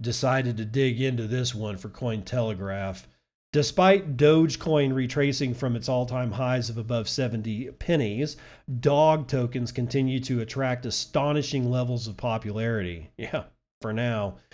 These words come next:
With DeFi blue chip Yearn Finance emerging as arguably the most prominent team seeking to cash in on the canine meme coin craze with the launch of its Woofy token.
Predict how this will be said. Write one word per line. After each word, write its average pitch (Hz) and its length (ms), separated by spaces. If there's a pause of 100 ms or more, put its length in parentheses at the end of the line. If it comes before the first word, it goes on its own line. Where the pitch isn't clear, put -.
(300)
With 131 260
DeFi 156 520
blue 135 300
chip 131 300
Yearn 143 480
Finance 123 800
emerging 127 600
as 110 120
arguably 131 600
the 113 80
most 117 240
prominent 135 520
team 131 320
seeking 127 440
to 117 80
cash 123 420
in 127 200
on 113 140
the 107 80
canine 135 720
meme 127 280
coin 113 380
craze 110 640 (400)
with 123 180
the 123 80
launch 131 420
of 143 120
its 143 140
Woofy 123 580
token. 85 580